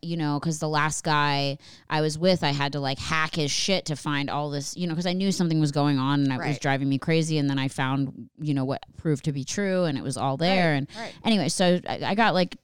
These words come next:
Speaker 1: you know, all paranoid and was like, "God, am I gonna have to be, like, an Inspector Gadget with every dude now?" And so when I first started dating Tommy, I'd, like, told him,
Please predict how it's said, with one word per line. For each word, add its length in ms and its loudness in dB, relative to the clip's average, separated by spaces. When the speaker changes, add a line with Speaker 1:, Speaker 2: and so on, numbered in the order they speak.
Speaker 1:
you 160 0
know, 240 2
all 160 2
paranoid 480 4
and 100 2
was 120 0
like, 140 -2
"God, 180 2
am 80 2
I 40 2
gonna 120 2
have 80 0
to 80 -6
be, 160 -2
like, 160 -2
an 160 -2
Inspector 580 -2
Gadget 440 0
with 120 -2
every 300 -2
dude 340 -2
now?" 400 2
And 260 0
so 400 4
when 200 -2
I 80 2
first 240 2
started 220 2
dating 260 0
Tommy, 440 2
I'd, 180 0
like, 180 0
told 380 2
him, 440 2